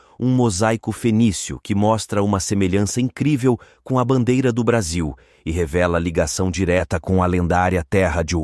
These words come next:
Ouro, do rei Salomão, desencadeando especulações sobre uma possível visita fenícia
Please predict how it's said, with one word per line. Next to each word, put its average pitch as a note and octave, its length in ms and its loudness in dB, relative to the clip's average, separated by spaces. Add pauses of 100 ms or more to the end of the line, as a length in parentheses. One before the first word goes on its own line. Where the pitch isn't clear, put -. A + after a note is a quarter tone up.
Ouro, G2 420 2 (240)
do C#3 120 4
rei C#3+ 180 4
Salomão, B2+ 720 2 (240)
desencadeando C3+ 800 2
especulações A#2 920 2
sobre G#2+ 260 0
uma G#2 160 4
possível A2 500 0
visita G2 400 0
fenícia G2 720 0